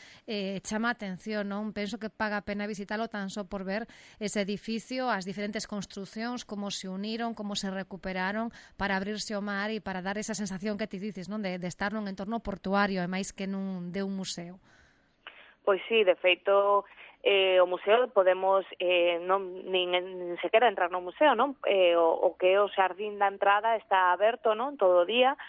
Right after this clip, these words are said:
Speaker 2: dende as dez da mañá ata as sete da tarde, que fecha o que é o museo en sí. Entón podemos, eh, aparte, comeza aí unha, unha ruta para camiñar, que ven dende Bouzas, entón podemos inclu-, incluso ir a camiñar simplemente, e, e, e ir a ver a posta do sol, non?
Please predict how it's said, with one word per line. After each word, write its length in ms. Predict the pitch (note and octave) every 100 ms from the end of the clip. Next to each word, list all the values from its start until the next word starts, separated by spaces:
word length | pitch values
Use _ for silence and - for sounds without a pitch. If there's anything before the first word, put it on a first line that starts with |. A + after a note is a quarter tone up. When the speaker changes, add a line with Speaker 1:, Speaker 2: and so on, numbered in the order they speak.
| - - -
Speaker 2:
dende 560 | F#3+ F#3 F3+ F3+ F3+ F3+
as 160 | F3
dez 80 | F3+
da 80 | F#3
mañá 320 | F#3+ F#3+ F#3
ata 160 | F3 E3+
as 40 | F3
sete 160 | E3
da 80 | E3
tarde, 320 | A3+ D4+ E4+
que 80 | - D#3+ -
fecha 480 | - F3+ - D#3+ D#3
o 80 | E3
que 160 | - E3
é 80 |
o 80 | E3
museo 480 | D#3+ D#3 - E3+ D#3
en 80 | E3 -
sí. 160 | C#4+ E4+ - - -
Entón 400 | - E3+ F3+ G3+
podemos, 480 | A#3 G3+ F#3+ F#3+ G3 - - _
eh, 80 | F3+
aparte, 480 | D#3 F#3+ F#3 F3 E3 -
comeza 480 | F#3+ G3+ G#3 G3
aí 80 | G3+
unha, 400 | G3+ G3 F#3+ F#3+
unha 320 | - G3+ F#3
ruta 480 | F#3+ A3 - G3+ G3 G3 - G3+
para 160 | F#3+
camiñar, 560 | F3+ F#3+ F#3+ A#3 D4 -
que 80 | F3+
ven 240 | F#3 F#3+
dende 240 | F#3 F#3
Bouzas, 560 | F3+ B3 C4 - A#3 F4 _ - - - F#3
entón 240 | G3 G3+
podemos 320 | A3+ G#3 G#3 G#3+
inclu-, 320 | G3+ F3+ G#3
incluso 480 | F#3+ F3 G3 A3+ D#4+ -
ir 80 | G#3
a 160 | F#3
camiñar 400 | D#3+ D#3+ F#3 C4 A#3+
simplemente, 560 | A3 F3 F3 A3 D#4+ A#3
e, 720 | F3 - F3 - D3+ D#3+ -
e, 0 |
e 320 | F3+ F3 E3
ir 80 | F3+
a 80 | F3+
ver 160 | F3
a 80 | E3
posta 320 | F3+ - E3+
do 80 | D#3
sol, 320 | - B2+ A#2
non? 240 | C3 G3+